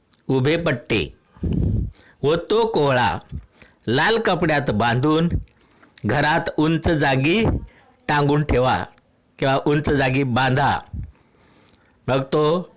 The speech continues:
भिंतीला बांधला तरी चालेल उंच ठिकाणी किंवा छताला बांधला तरी चालेल.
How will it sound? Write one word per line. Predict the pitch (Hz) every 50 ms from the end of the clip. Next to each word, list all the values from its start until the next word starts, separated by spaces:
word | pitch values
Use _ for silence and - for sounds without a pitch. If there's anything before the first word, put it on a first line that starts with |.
| _ _ _ _ _ _ _ - - - _ _ -
भिंतीला | 110 113 147 135 120 - 156 151 151 151
बांधला | 139 135 131 131 127 139 143 143 139
तरी | - 139 131 131
चालेल | - - 123 127 139 151 160 180 175 -
उंच | - 135 127 127 147
ठिकाणी | 127 113 143 127 - 131 127 131 151 175 233 247 - - - - - - _ _ _ - - - _ _ -
किंवा | - 135 151 165 165 -
छताला | - - 135 - 156 147 151 151
बांधला | 151 131 127 127 123 123 127 123 - -
तरी | 120 120 123
चालेल. | - - 120 107 98 92 87 -